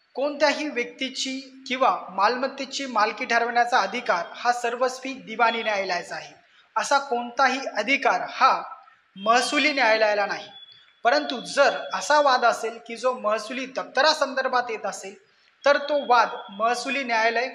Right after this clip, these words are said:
हाताळू शकत असते. याचं उदाहरण मी तुम्हाला देतो. जर समजा एखाद्या व्यक्तीला वाटत असेल की अमुक तमुक मालमत्तेमध्ये माझा हिस्सा आहे आणि त्याची नोंद ही महसुली दप्तरात व्हावी, म्हणजे सातबाऱ्यावर व्हावी किंवा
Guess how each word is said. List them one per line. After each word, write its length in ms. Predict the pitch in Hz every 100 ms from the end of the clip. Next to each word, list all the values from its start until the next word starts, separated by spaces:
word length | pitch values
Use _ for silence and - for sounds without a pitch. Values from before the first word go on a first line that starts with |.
| -
हाताळू 360 | 208 208 233 226
शकत 340 | 208 190 180
असते. 260 | 165 - - _ _
याचं 420 | 208 226 320 254 214
उदाहरण 360 | 214 233 311
मी 160 | 311 277
तुम्हाला 340 | 240 226 220
देतो. 380 | 196 175 151 - - -
जर 120 | 269
समजा 420 | 285 285 269 262 277 269 208
एखाद्या 400 | 208 254 269 262
व्यक्तीला 400 | 247 - 247 240
वाटत 380 | 226 208 226
असेल 380 | 190 190 226 185 - - _ _ -
की 200 | 262 -
अमुक 300 | 233 285 -
तमुक 360 | 262 240 254 - -
मालमत्तेमध्ये 880 | 208 202 214 226 247 233 214 214 240
माझा 320 | 208 202 214
हिस्सा 400 | 170 202 - 269
आहे 300 | 233 202 190 - - _ _ _ -
आणि 200 | 262 226 - - _ _ -
त्याची 300 | 233 - 294 220
नोंद 280 | 208 285 285
ही 400 | 240 254 202 - _ _ _ _ _
महसुली 460 | 196 226 226 294 285
दप्तरात 500 | 254 240 247 240 233
व्हावी, 260 | 202 233 208 - -
म्हणजे 280 | 196 220 254
सातबाऱ्यावर 680 | 262 208 208 226 247 240 233
व्हावी 300 | 208 214 190 185 -
किंवा 260 | 214 240